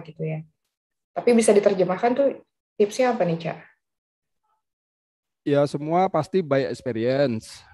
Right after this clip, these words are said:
Speaker 2: pasti. Eh, eh, di awal-awal juga kita grogi ngerjain iklan gitu, tahu-tahu kita dapat iklan gede gitu.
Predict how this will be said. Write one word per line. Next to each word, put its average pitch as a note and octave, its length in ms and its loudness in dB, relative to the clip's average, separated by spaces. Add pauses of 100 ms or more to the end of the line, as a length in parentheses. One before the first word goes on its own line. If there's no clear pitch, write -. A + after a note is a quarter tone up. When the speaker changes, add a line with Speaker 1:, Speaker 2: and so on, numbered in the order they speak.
(120)
Speaker 2:
pasti. A#2 640 -4 (1120)
Eh, B2 540 -8 (760)
eh, A2 640 -6 (720)
di B2 80 2
awal-awal B2 400 2
juga A#2 260 -2
kita D3+ 220 -6
grogi A#2+ 320 -4
ngerjain A2+ 420 -4
iklan C#3+ 380 0
gitu, B2 160 -6
tahu-tahu C3+ 400 -6
kita D3 100 -6
dapat B2 320 -6
iklan C3+ 240 -10
gede A#2 380 -6
gitu. G2+ 240 -10